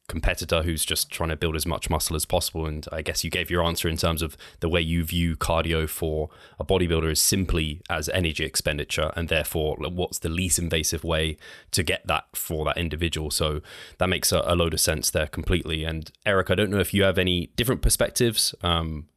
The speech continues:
in terms of cardio for bodybuilders, if that's something you think they should be doing. Is there any benefits outside of just energy expenditure for them, do you think?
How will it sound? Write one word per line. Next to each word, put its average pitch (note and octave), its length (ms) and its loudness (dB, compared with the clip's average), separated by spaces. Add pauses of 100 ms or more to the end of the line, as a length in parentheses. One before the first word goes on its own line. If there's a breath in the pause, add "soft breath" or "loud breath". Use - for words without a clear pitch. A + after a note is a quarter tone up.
in E2+ 200 0
terms E2 280 2
of - 280 -2
cardio E2+ 420 2
for D#2+ 260 0
bodybuilders, F2+ 640 2
if D#2+ 100 -4
that's - 160 -4
something D#2+ 360 0
you F2 100 -2
think - 320 -2 (240 loud breath)
they E2+ 80 0
should C#3 220 2
be C3 80 0
doing. A#2+ 400 4
Is F#2+ 100 4
there F2 100 4
any F2 120 2
benefits F2+ 420 0
outside F2 480 2
of F2+ 240 2
just - 240 -2
energy F2 320 -2
expenditure - 520 -2
for F2+ 180 -2
them, E2+ 140 -2
do - 100 -4
you - 40 -4
think? F#2 240 -2